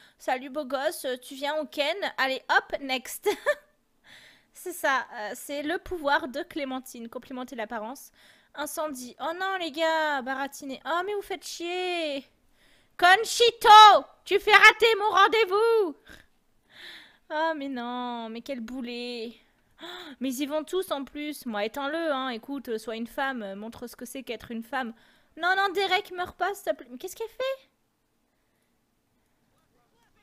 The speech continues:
Alors elle, elle va se doucher. Ok,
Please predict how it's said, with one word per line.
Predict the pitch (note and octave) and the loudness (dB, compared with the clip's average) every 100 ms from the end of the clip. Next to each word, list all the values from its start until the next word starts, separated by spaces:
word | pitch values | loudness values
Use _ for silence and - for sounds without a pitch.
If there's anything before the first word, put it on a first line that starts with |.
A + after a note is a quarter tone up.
| _ _ _ _ _ _ | _ _ _ _ _ _
Alors | F#3+ F#3 | -6 -2
elle, | C4 | 0
elle | A#3+ | -2
va | A#3 | -4
se | |
doucher. | G3+ A#3 - G3+ - _ _ _ _ _ _ _ - | -6 -10 -8 -10 -12 _ _ _ _ _ _ _ -18
Ok, | B3+ - | -12 -8